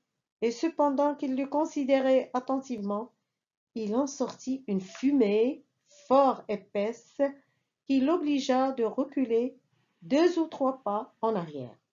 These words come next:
Cette fumée s'éleva jusqu'aux nues et s'étendant sur la mer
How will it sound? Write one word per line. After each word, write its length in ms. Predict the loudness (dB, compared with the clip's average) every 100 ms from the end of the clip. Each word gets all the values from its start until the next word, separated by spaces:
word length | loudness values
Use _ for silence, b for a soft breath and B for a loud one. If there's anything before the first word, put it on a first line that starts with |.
| _ _ _ _ _ _ _ _ _ _
Cette 280 | 0 0
fumée 420 | 4 4 4 2 0
s'éleva 540 | 2 2 2 4 2
jusqu'aux 460 | 2 -2 -4 -4 0
nues 300 | 0 0 -6 _ _ _ _ _ _ 0
et 100 | 0
s'étendant 580 | 2 2 2 2 2 0
sur 240 | -2 -4
la 140 | -2
mer 480 | -2 -2 -4 -4 -6